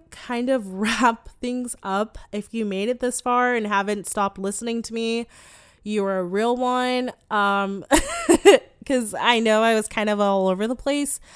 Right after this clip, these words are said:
Just know that my intention is always love and never to be hateful or evil or anything like that. Um, I have such bad anxiety putting this out,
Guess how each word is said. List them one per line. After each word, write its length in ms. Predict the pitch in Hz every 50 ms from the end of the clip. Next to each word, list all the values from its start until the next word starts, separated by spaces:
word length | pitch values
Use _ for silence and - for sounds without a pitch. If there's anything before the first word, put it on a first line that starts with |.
| - - - - - - -
Just 280 | - 311 330 302 -
know 340 | 240 226 214 214 220 233 240 226
that 500 | 233 220 214 208 202 196 196 - - -
my 760 | 208 208 202 202 202 202 202 202 202 196 196 196 196 - -
intention 540 | 196 196 170 - 190 180 175 - 214 214 208
is 120 | 202 -
always 580 | - - 180 180 180 185 190 190 185 185 160 165
love 580 | 175 175 175 175 175 175 180 180 180 175 180 - -
and 600 | - 180 180 180 180 175 175 175 170 175 170 175 - _ _ _ _ _ _ _ _ _ _ _ _ _ _ _ _ -
never 500 | 214 214 202 202 190 185 180 185 190 190
to 160 | 185 - 202
be 160 | 180 196 190 185
hateful 520 | 170 185 175 156 151 - 202 190 190 190
or 160 | 185 185 185 -
evil 500 | 202 202 196 190 180 190 196 190 190 190
or 160 | 190 180 170 -
anything 360 | - 214 226 233 233 214 196
like 200 | 185 185 180 -
that. 420 | 185 180 180 190 202 196 - - -
Um, 540 | 185 185 185 185 180 175 175 175 175 170 - - - _ _ _ -
I 160 | 190 190 196
have 320 | 202 208 202 196 185 190
such 500 | 190 - - - 233 220 226 226 226 233
bad 240 | 185 208 196 196 190
anxiety 560 | 190 196 190 175 175 175 175 175 175 175 175
putting 280 | 165 - 180 170 170 170
this 200 | 175 170 - -
out, 340 | 170 170 175 175 175 -